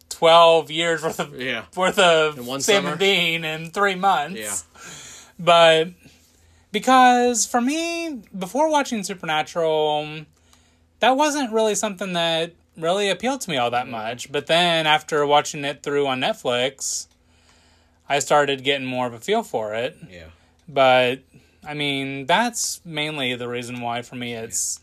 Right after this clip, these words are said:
Speaker 2: Yeah.
Speaker 1: number two.
Speaker 2: Yeah, for me, it's, it's my number one. It's my all-time favorite show. Uh, it's, I watch it anytime it's on repeat on
Speaker 1: <laughs>
Speaker 2: T N T when they play 'em. I watch 'em. Love 'em. My f-, it just,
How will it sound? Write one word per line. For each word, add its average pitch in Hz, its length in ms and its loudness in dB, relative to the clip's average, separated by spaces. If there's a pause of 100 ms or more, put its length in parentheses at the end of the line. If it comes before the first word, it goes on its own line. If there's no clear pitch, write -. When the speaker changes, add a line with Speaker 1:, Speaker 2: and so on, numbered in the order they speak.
Speaker 2:
Yeah. 143 80 -12
Speaker 1:
number 120 140 -10
two. 131 480 -12 (100)
Speaker 2:
Yeah, 92 80 -20
for 104 140 -16
me, 127 160 -4
it's, 113 160 -6
it's 139 160 -8
my 131 160 -8
number 117 260 -10
one. 107 300 -12
It's 117 160 -14
my 117 160 -10
all-time 113 480 -10
favorite 120 400 -8
show. 110 360 -10 (720)
Uh, 101 240 -14 (140)
it's, 117 420 -14 (100)
I 131 120 -4
watch 127 340 -8
it 120 100 -8
anytime 123 440 -10
it's - 260 -16
on 117 180 -14
repeat 131 480 -12 (440)
on 110 220 -10
Speaker 1:
<laughs> 185 100 -10
Speaker 2:
T 131 200 -8
N 123 100 -8
T 123 180 -8
when 120 120 -10
they 117 120 -12
play 117 260 -8
'em. 117 80 -8
I 113 120 -10
watch 110 340 -12
'em. 107 120 -14 (380)
Love 123 400 -4
'em. 123 260 -14
My 123 140 -12
f-, - 320 -20
it 117 200 -20
just, 120 200 -20